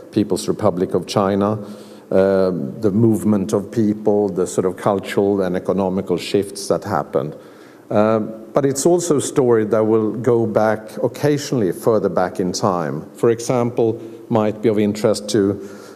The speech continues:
a Tokyo audience, we recently bought, um, a number of drawings of Frank Lloyd Wright's, uh, designs for the Imperial Hotel here in Hong Kong, or in, in, sorry, in Tokyo,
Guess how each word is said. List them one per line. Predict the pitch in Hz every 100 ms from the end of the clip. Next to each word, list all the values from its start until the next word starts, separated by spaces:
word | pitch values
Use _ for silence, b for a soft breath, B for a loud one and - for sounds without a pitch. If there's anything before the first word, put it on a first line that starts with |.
| B
a |
Tokyo | - 127 127 127 131 123 120
audience, | 120 110 104 101
we | 113
recently | 104 104 117 127 - 117 113
bought, | 101 92 107 107 104 - -
um, | 98 98 98 98 95 98 - - -
a |
number | 113 117 104 104 98
of | 98 98
drawings | 117 120 120 113 -
of | 107
Frank | 117 107 104
Lloyd | 104 98 98
Wright's, | 110 113 110 - -
uh, | 117 98 92
designs | 107 104 - 107 98 95
for | - 95
the | 98
Imperial | 98 101 117 107 104 101 95
Hotel | 107 104 104 110 87 80 B B B -
here | 98 98
in | 95 95
Hong | 101 92 92
Kong, | - 82 85 -
or | 117 107
in, | 107 101
in, | 107 98 95 - -
sorry, | - 104 92
in | 87
Tokyo, | - 90 - 85 80